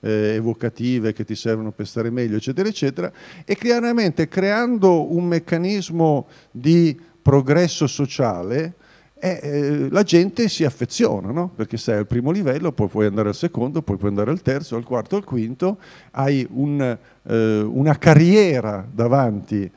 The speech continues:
nel mondo del, di questa o quella disciplina, ma il fatto che tu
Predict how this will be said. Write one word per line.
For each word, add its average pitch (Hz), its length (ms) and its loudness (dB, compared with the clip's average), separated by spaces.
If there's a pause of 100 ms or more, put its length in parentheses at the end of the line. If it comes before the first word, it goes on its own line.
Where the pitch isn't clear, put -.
(220)
nel 107 180 -6
mondo 117 580 0
del, 107 480 -2 (200)
di - 240 -12
questa 120 340 -4
o 101 60 -4
quella 110 260 -2
disciplina, 127 720 -4 (440)
ma 214 460 2 (500)
il 160 180 0
fatto 214 280 0
che 165 220 2
tu 180 340 2